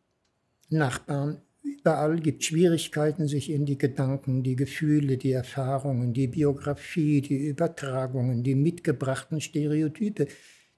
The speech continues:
des anderen hineinzuversetzen. Das kostet auch ein Stück Nachdenken, kostet ein Stück Geduld, Selbstdisziplin, Fantasie, Empathie, alles Dinge, die nicht einfach selbstverständlich sind.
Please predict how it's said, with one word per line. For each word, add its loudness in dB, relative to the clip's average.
des 0
anderen 4
hineinzuversetzen. 0
Das -12
kostet -8
auch -2
ein -2
Stück -6
Nachdenken, -2
kostet -4
ein 2
Stück 0
Geduld, 0
Selbstdisziplin, -2
Fantasie, 0
Empathie, 0
alles 0
Dinge, 6
die 2
nicht 2
einfach 0
selbstverständlich -2
sind. -4